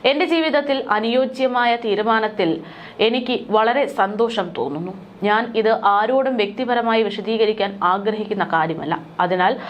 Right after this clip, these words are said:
ദയവായി വിശദാംശങ്ങൾ ചോദിക്കുന്നത് ഒഴിവാക്കേണ്ടതുണ്ട്. എന്റെ സമാധാനം, എന്റെ തിരഞ്ഞെടുപ്പ്, എന്റെ ഭാവി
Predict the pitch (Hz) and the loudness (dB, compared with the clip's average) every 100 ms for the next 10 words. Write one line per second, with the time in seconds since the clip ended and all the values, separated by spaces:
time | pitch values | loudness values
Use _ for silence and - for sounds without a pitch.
0 | - 190 220 254 311 254 214 - 180 - | -6 0 2 4 2 2 0 -4 -6 0
1 | 233 269 311 302 269 240 - 202 190 196 | 2 2 0 -2 0 0 0 0 0 0
2 | 214 190 170 - - 170 170 160 151 147 | 0 2 0 0 0 0 2 0 0 -4
3 | 147 151 147 - - - - - 262 330 | -4 -4 -2 -4 -6 -16 -10 0 0 2
4 | 339 285 285 285 277 269 269 269 220 233 | 0 2 2 2 0 0 -2 0 0 0
5 | 262 254 233 240 226 226 220 214 - 202 | 0 0 0 0 -2 0 0 0 -2 -2
6 | 220 240 233 208 196 175 | 0 -2 0 0 0 -2